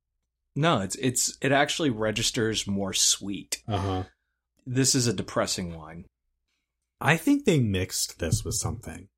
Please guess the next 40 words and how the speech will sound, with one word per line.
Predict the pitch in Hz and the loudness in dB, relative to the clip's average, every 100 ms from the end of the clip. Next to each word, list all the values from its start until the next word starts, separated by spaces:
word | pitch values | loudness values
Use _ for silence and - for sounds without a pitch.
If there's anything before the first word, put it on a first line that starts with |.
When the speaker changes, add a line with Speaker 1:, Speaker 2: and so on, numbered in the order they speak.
| - | -8
Speaker 1:
Mm-hmm. | - 101 95 - _ _ _ _ - | -6 -4 -6 -10 _ _ _ _ -4
Speaker 2:
'Cause | 135 135 - | -2 0 -2
you | 131 131 147 | -4 0 2
get | 185 | 4
that | 185 202 | 4 2
stimmy. | - - 110 104 143 | 2 0 2 4 4
So | 143 147 | 4 4
on | 139 | 6
the | 135 | 6
nose, | 123 143 190 160 | 6 6 6 4
it | |
reads | 127 113 - | 4 2 2
Cab | 117 98 | 0 0
Franc, | - 110 92 - | 0 0 0 2
but | 101 98 | 0 0
it's | 95 | 0
reading | 110 120 101 | 2 2 2
like | 98 92 | 0 -2
Cab | - 98 - | 0 -2 0
Sauv | - 101 90 82 82 _ | 0 2 2 0 -6 _
for | - 90 | -4 -2
me | 90 87 | -2 -2
on | 82 | -4
the | 78 | -4
palate. | 92 80 78 - _ _ _ _ _ _ _ _ _ _ 104 | -6 -6 -8 -14 _ _ _ _ _ _ _ _ _ _ 0
Maybe | 117 208 | 2 4
that's | 214 202 | 2 2
the | - 101 | 0 0
oak | 87 - | -2 -6
that | - - | -8 -8
they, | |
I | - 143 | -4 0
don't | 156 95 | 0 0
know. | 95 76 | -2 -2
Like, | 82 82 - _ _ _ _ _ - | -4 -6 -8 _ _ _ _ _ -6
Speaker 1:
I'm | 147 | 0
not | 170 175 | 2 2
sure | - 170 | 2 2
that | 143 - | 2 2
there, | 117 107 | 0 0